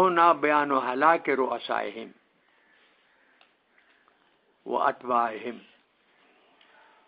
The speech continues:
دلته بیان دی د هلاکت د رؤساو د دی او د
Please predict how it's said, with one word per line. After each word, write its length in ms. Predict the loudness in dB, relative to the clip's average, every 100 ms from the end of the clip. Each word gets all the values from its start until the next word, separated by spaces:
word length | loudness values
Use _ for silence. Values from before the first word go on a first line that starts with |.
| _ _ _ _ _ _ _ _ _ _
دلته 340 | 0 0 0 2 6
بیان 240 | 6 6 2
دی 100 | 2
د 40 | 0 0
هلاکت 440 | 0 0 2 0 0
د 20 | -2 -2
رؤساو 360 | -2 2 4 4
د 20 | 0 -2
دی 120 | -6 -10 _ _ _ _ _ _ _ -20 _ _ _ _ _ _ _ -16
او 80 | -12
د 80 | -6